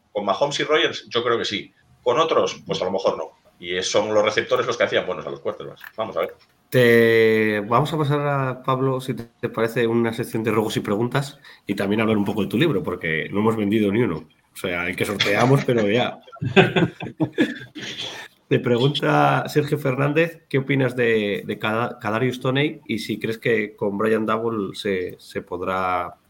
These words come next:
Speaker 2: potenciar, da-, dar el paso al siguiente nivel?
Speaker 1: Sí, yo espero que sí. Hombre, lo primero es que esté sano. Eh, lo segundo es que el año pasado yo creo que se da-, se draftea de una forma muy coyuntural para un staff, eh, técnico que no, no tiene herramientas ni playbook para gestionar eso.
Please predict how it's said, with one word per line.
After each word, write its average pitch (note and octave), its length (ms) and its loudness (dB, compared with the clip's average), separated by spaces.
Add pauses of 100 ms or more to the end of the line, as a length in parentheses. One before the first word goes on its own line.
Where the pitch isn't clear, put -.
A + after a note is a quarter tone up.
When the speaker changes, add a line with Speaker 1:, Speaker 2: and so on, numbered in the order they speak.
(160)
Speaker 2:
potenciar, G#2 480 -2
da-, F#2+ 220 -2
dar F#2+ 180 -4
el G2 120 -4
paso G2 200 -8
al F2 60 -6
siguiente F2+ 360 -4
nivel? E2+ 340 -6 (100)
Speaker 1:
Sí, F#2 180 -12
yo D#2+ 80 -10
espero F2 260 -2
que E2 100 -8
sí. G#2 220 -4
Hombre, E2+ 160 -6
lo D2+ 80 -6
primero E2+ 240 -6
es - 60 -10
que - 60 -2
esté E2+ 140 -6
sano. D#2+ 360 -4
Eh, C2+ 540 -8
lo C2+ 160 -8
segundo F#2+ 520 -2
es G#2 120 2
que G#2+ 420 0
el D#2 200 -2
año F#2 160 0
pasado F#2+ 320 2
yo F#2 80 0
creo F#2+ 120 -2
que F2+ 80 -8
se F#2 80 -2
da-, D#2 180 2
se - 160 -6
draftea D2+ 380 0
de F#2 60 -8
una F#2 120 -2
forma F#2+ 260 -6
muy F#2 120 -6
coyuntural F2 640 0
para D2+ 220 2
un F2 440 -8
staff, - 520 -4
eh, D#2+ 160 -10
técnico F2 440 -6
que D#2 120 -6
no, D2 420 -2
no C2+ 260 -8
tiene C2 540 -8 (400)
herramientas F2+ 880 0
ni D#2+ 120 -10
playbook F#2+ 480 -2
para C#2+ 180 2
gestionar D2 400 -4
eso. - 240 -6